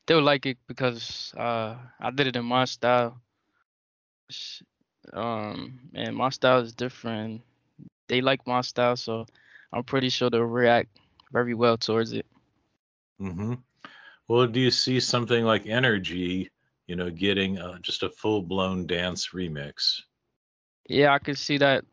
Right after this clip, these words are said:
Speaker 1: song getting remixed, like, three times f-, for each <laughs> different style. I could see it blowing up in, uh, well, I'm gonna, uh, it, it is gonna blow up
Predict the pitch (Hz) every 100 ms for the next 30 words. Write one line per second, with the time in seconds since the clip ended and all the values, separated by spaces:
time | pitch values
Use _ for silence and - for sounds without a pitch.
0 | _ - - 139 135 131 123 117 135 127
1 | 123 - 117 113 127 131 - 135 131 120
2 | - - - - - - 120 131 - -
3 | 139 - 127 - 135 131 123 - - -
4 | - - - 147 160 135 120 135 143 139
5 | 143 143 139 131 127 123 120 123 _ _
6 | _ _ - - 120 131 139 135 - -
7 | _ - 131 143 156 143 139 131 123 131
8 | 131 127